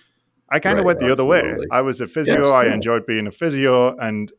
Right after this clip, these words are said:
Speaker 1: I wanted to help runners 'cause I was having a lot of running in the clinic.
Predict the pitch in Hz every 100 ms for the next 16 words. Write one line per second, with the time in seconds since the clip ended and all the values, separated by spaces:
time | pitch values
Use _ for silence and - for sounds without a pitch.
0 | - 110 113 113 110 - 110 113 107 95
1 | - 101 - 104 101 101 _ 139 190 135
2 | 135 - 113 95 98 98 95 92 90 90
3 | 85 87 87 - 90 90 - 170 98 -